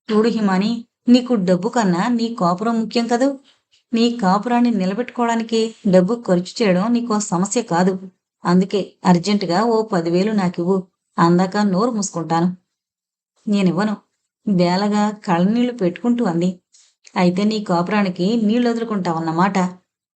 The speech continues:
ఒక జీవితకాలాన్ని భర్త సన్నిధిలో అపురూపంగా గడపాలని కలలు కన్న ఆమె తన కల చెదిరిపోవడం భరించలేనట్టుగా చేతులు జోడించింది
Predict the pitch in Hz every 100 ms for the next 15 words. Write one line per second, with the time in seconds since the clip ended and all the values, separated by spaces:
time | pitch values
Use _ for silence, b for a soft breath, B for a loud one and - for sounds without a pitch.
0 | _ _ _ _ - 240 233 196 165 208
1 | 240 240 240 226 214 180 175 208 240 180
2 | 185 185 240 - 190 185 220 226 220 165
3 | - _ _ - 202 180 202 240 240 247
4 | 240 233 226 185 180 185 226 233 240 247
5 | 240 233 226 233 240 233 226 - 175 196
6 | 185 226 247 - 196 196 180 175 233 -
7 | 190 240 240 226 226 226 202 180 220 240
8 | 240 233 233 214 214 214 - 208 220 254
9 | 185 175 214 226 175 175 180